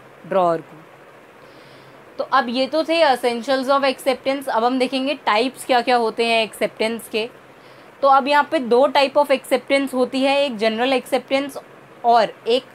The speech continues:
क्वालिफाइड एक्सेप्टेंस। तो अब जनरल एक्सेप्टेंस क्या होती है? Without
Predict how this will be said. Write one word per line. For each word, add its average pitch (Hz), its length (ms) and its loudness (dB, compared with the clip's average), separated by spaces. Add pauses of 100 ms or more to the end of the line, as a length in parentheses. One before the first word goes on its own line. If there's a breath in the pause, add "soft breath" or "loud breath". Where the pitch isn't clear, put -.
क्वालिफाइड 226 540 2
एक्सेप्टेंस। 254 720 -4 (420 loud breath)
तो 240 60 -8
अब 240 300 0
जनरल 247 380 0
एक्सेप्टेंस 294 580 -2
क्या 294 140 2
होती 277 280 0
है? 330 220 -4
Without 214 480 2